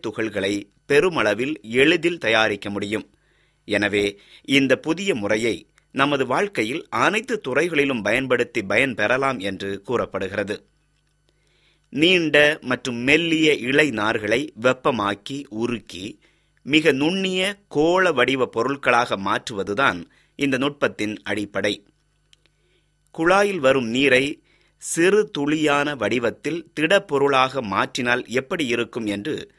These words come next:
கற்பனை செய்து பார்த்துக் கொள்ளுங்கள். அதுபோல, உருகி நீர்ம நிலையில் இருக்கும் இழை நாரை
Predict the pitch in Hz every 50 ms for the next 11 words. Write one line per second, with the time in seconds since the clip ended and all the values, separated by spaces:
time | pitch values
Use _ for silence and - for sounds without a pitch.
0 | _ _ _ - - 151 147 - - 131 110 98 92 - 104 101 101 87 98 95
1 | - - - 90 - 98 95 98 101 92 101 - - _ _ _ _ _ _ _
2 | _ _ _ _ - - 113 113 117 87 92 92 92 104 143 185 - _ _ _
3 | _ _ _ _ _ _ _ _ - - - 131 147 170 185 185 180 160 - 175
4 | 185 196 - _ _ 113 117 131 147 170 185 180 180 165 156 147 139 139 135 135
5 | 127 113 113 117 113 - - 117 110 - - - 113 117 127 139 151 151 131 101
6 | 92 90 90 87 85 104 120 131 -